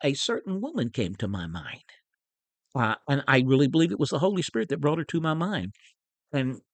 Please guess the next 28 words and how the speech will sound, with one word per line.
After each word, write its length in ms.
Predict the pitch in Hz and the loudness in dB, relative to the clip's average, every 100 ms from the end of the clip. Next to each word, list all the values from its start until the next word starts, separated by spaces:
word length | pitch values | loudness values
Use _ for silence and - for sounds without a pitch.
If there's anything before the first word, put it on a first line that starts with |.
| _ 143 | _ -4
uh, 220 | 120 104 - _ _ _ | -4 -4 -10 _ _ _
she, 380 | - 180 170 151 - _ - | -8 -4 -2 -4 -10 _ -8
she 200 | 156 160 | -6 -2
is, 320 | 180 180 180 - - | 0 2 0 -6 -8
I 100 | 151 | -4
believe, 320 | 143 175 185 | -2 0 0
originally 640 | 131 127 175 208 214 208 | -2 0 -2 -4 -8 -8
from 300 | 190 - 156 | -8 -6 -6
Somali, 880 | 147 - 131 135 175 247 220 92 117 - - - - | -2 0 0 -2 -4 -4 -2 -2 -4 -8 -20 -12 -2
and 140 | 139 | 0
I 40 | |
knew 200 | 143 185 | 4 4
her 160 | 214 208 | 4 2
story. 260 | - 220 143 | 2 2 4
Now, 80 | |
this 180 | 131 196 | 2 2
is 120 | 196 | 0
thirteen 420 | - 220 - 180 175 | -2 -2 0 0 2
years 220 | 180 147 | 2 2
ago, 320 | 113 98 90 - _ _ | 0 -2 -4 -10 _ _
and 140 | - 127 | -6 0
so 120 | 151 | 2
I 100 | 135 | 4
don't 180 | 170 160 | 2 0
know 100 | 165 | 0
what 240 | 147 160 | 2 2
all 160 | 160 | 2
is 120 | 151 | 0